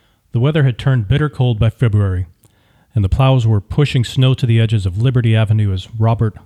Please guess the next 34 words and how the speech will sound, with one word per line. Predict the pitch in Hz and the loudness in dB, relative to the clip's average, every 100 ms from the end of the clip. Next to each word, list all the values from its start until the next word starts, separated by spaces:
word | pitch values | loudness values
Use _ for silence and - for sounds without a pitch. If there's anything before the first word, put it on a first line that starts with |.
| - | -2
marched | 117 127 - | -2 0 -4
up | 113 | -4
the | 113 | -4
sidewalk | - 123 117 110 113 - | 0 0 0 0 -2 -2
and | 92 | -6
slipped | - 117 - - | -4 -6 -4 -2
into | 107 - | -2 0
an | 98 | 0
after-hours | 110 - 110 107 101 95 | 0 0 -2 0 0 -2
joint | - 104 98 - | -2 0 0 -4
at | 101 | -6
the | 113 | -4
corner, | - 117 101 - _ _ _ _ - | 0 2 2 -2 _ _ _ _ -6
where | 104 120 | -4 0
Angelo, | 123 117 120 120 120 - | 0 2 0 0 -2 -2
Little | 107 117 107 | 0 0 0
Joe, | 98 113 | 0 2
and | 98 | 0
Herman | 82 139 120 95 | 0 0 2 0
were | 95 95 | 0 0
waiting | 127 139 | 0 0
for | - 117 | 0 0
him | 104 | 0
at | |
the | 98 | -2
bar, | 87 120 107 85 - - | -2 0 0 -2 -12 -2
nurturing | 101 120 135 120 | -2 -2 -2 0
their | 113 | 0
drinks. | 104 101 85 - - _ _ _ _ _ _ _ _ | -2 -2 -4 -8 -20 _ _ _ _ _ _ _ _
He | - 98 | -8 -6
strolled | - 104 | -2 -2
up | 95 - | -2 -4
to | 87 | -6
them. | 80 92 | -6 -10